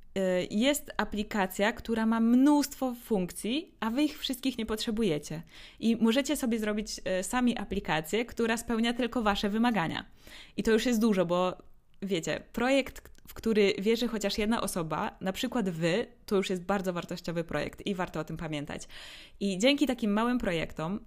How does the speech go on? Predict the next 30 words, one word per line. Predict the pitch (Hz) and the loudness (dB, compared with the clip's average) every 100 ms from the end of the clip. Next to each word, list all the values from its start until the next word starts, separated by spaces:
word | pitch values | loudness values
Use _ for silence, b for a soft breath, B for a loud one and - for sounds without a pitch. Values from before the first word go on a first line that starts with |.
| - | -12
które | - 190 196 | -4 -2 -2
zrobicie | 226 247 247 240 | -2 -2 -2 -2
w | |
języku, | 226 233 269 247 233 - | 0 -2 -2 -2 -2 -4
w | - | -10
którego | - - - 233 240 214 | -20 -20 -6 -2 0 0
się | 214 | 0
uczycie | - 175 170 160 | -2 -4 -4 -6
na | 151 | -8
przykład, | - 175 214 - b b b b b b - - - - - - - | -8 -4 -4 -4 b b b b b b -20 -20 -20 -20 -20 -20 -12
możecie | - 196 202 196 240 240 247 233 226 220 - - | -4 0 2 2 0 -2 0 2 2 0 -8 -2
odkryć | 240 240 247 240 - - - _ - - | -2 0 -2 -4 -6 -10 -16 _ -20 -10
po | 202 | -6
pierwsze, | 202 233 247 214 185 180 - - 185 175 - | 0 0 0 0 0 0 -6 -6 -4 -4 -2
y, | |
nowe | 190 208 208 | 0 2 2
zagadnienia | 196 185 180 170 151 147 | 2 2 2 2 -2 -4
w | - | -6
tym | 160 | -6
języku, | 151 151 147 160 175 220 - 170 165 | -4 -6 -6 -4 -4 -6 -10 -8 -8
y, | |
po | 165 175 | -4 -2
drugie, | 190 202 214 196 196 190 - | 0 -2 2 2 2 0 -4
możecie | 196 190 214 214 220 196 - - | -2 0 0 -2 0 0 0 -2
zobaczyć, | 190 202 208 208 208 | -2 -2 -2 -4 -2
jak | 196 - | -4 0
inni | 208 208 | 0 2
rozwiązują | 190 180 170 175 170 | 0 -2 -4 -4 -4
podobne | 175 175 180 175 | -2 -2 -2 -4
problemy | 180 170 160 165 220 | -4 -2 -2 -2 -4